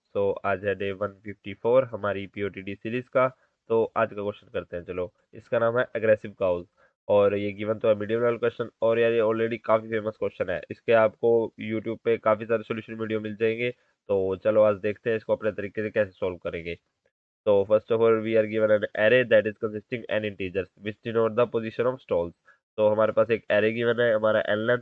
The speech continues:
का, जिसके अंदर हमारे पास position of stalls given है। तो ठीक है, and, uh, you are also given an integer k which denote the number of aggressive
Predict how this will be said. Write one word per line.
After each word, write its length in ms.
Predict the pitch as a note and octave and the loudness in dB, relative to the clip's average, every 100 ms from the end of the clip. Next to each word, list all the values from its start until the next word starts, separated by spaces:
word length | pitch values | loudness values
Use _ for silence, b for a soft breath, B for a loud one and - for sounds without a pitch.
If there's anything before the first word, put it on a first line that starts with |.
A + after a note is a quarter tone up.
| - | 0
का, 80 | A#2+ | 0
जिसके 240 | A2+ B2 | 0 -4
अंदर 160 | A#2 A#2 | 0 2
हमारे 200 | A2+ A2 | 2 2
पास 140 | C3 - | -2 -2
position 380 | A#2+ B2 - C3 | -4 -4 -4 0
of 100 | B2 | 0
stalls 320 | - A#2+ A2 G#2 | 0 -2 -2 -6
given 220 | G2 F2 | -6 -4
है। 80 | F2+ - _ _ _ _ - | -6 -10 _ _ _ _ -2
तो 100 | G#2+ G2 | -2 -2
ठीक 160 | G2 | -2
है, 120 | G2 F2+ - | -2 -2 -2
and, 340 | G2+ F#2+ F#2+ G2 | -2 -2 -2 -2
uh, 140 | G2+ - b b _ A2 | -2 -2 b b _ 0
you 140 | A2+ A2+ | 6 6
are 20 | A2+ | 6
also 200 | G#2+ A2+ | 0 -2
given 220 | A2 A2 | 2 4
an 100 | G#2+ | 2
integer 300 | G2+ A2 G#2+ | 0 -4 -4
k 160 | G2+ B2+ A#2 | -2 -4 -4
which 160 | A2 | -6
denote 320 | A#2 A2 A2 A2+ | -2 0 2 0
the 80 | A2 | 0
number 200 | G#2+ A2+ | 0 0
of 120 | C3+ G2+ | 0 0
aggressive 360 | G#2 G2+ G2 | -2 -2 -4